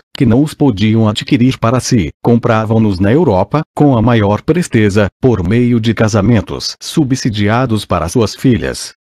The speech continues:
As máquinas de costura Singer tornaram-se a princesa de Polignac. Não obstante, mesmo antigas monarquias profundamente enraizadas admitiam que dinheiro era um critério de nobreza tão útil como o do sangue azul.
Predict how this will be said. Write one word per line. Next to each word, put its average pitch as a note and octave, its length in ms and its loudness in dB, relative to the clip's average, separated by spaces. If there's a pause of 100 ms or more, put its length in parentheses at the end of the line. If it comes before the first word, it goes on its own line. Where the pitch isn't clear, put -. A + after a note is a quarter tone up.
(360)
As B2+ 160 0
máquinas G#2 540 0
de A2 80 -2
costura A#2 540 0
Singer F#2+ 560 -2
tornaram-se A#2 680 0
a A2+ 80 0
princesa D3 520 -2
de G2+ 100 -2
Polignac. G2 760 -2 (520)
Não G#2+ 220 2 (280)
obstante, A#2 680 -2 (160)
mesmo C3+ 560 2
antigas A#2+ 420 0
monarquias C3+ 760 0
profundamente B2+ 1040 0
enraizadas A2+ 760 -2
admitiam A2 640 0
que A#2+ 140 0
dinheiro G2 480 2
era B2+ 260 0
um B2+ 100 2
critério A2+ 600 0
de C3 100 2
nobreza A2 540 0
tão A2 260 0
útil C3 220 -2
como B2 320 4
o - 20 -2
do G#2+ 100 -2
sangue B2+ 400 0
azul. F#2+ 420 0